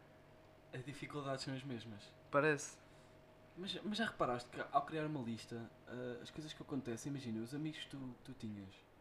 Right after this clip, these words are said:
Speaker 1: Imagina a malta de outra lista.
Speaker 2: Ok, tipo, tu
Speaker 1: Imagina,
Speaker 2: concorrência.
Speaker 1: tu, não, yeah, yeah, yeah, tu, tu crias uma lista, né?
Speaker 2: Yeah.
Speaker 1: Tu crias uma lista, ou tipo, tens uma amiga, cria uma lista e te convida,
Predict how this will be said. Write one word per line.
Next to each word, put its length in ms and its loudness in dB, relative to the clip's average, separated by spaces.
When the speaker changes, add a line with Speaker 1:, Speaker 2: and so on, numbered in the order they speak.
Speaker 1:
Imagina 300 -2
a 20 0
malta 260 -2
de 60 -2
outra 200 -2
lista. 340 -6
Speaker 2:
Ok, 320 0
tipo, 420 -8
tu 80 -2
Speaker 1:
Imagina, 160 2
Speaker 2:
concorrência. 380 12
Speaker 1:
tu, 20 6
não, 60 4
yeah, 180 6
yeah, 220 4
yeah, 180 -4
tu, 80 -8
tu 220 -4
crias 200 6
uma 100 6
lista, 280 -2
né? 80 0
Speaker 2:
Yeah. 240 12
Speaker 1:
Tu 120 -14
crias 200 -8
uma 140 -2
lista, 480 0
ou 200 8
tipo, 280 -10
tens 240 -8
uma 140 -4
amiga, 300 -2
cria 180 -4
uma 120 -2
lista 280 -4
e 20 -6
te 80 -14
convida, 600 -2